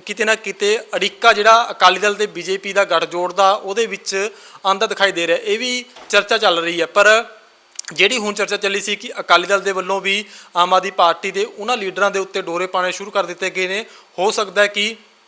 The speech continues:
ਜੇਕਰ ਇਹ ਸੀਟਾਂ ਦੇ ਉੱਤੇ ਆਮ ਆਦਮੀ ਪਾਰਟੀ ਦੇ ਵੱਲੋਂ, ਅ, ਕੋਈ ਦੁਬਾਰਾ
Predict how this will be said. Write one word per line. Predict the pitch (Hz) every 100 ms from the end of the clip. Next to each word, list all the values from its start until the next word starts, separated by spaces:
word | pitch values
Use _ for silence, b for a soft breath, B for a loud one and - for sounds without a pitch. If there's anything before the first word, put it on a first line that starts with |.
| _ _ -
ਜੇਕਰ | - 196 202 220 196
ਇਹ | 214
ਸੀਟਾਂ | 214 208 208
ਦੇ | 202
ਉੱਤੇ | 196 - 208 208
ਆਮ | 185 185
ਆਦਮੀ | 190
ਪਾਰਟੀ | 196 170 170 196
ਦੇ |
ਵੱਲੋਂ, | 196 185 190 208
ਅ, | - - - - 185 185 185
ਕੋਈ | 180 208 202 220
ਦੁਬਾਰਾ | 202 170 170 175 196 202 214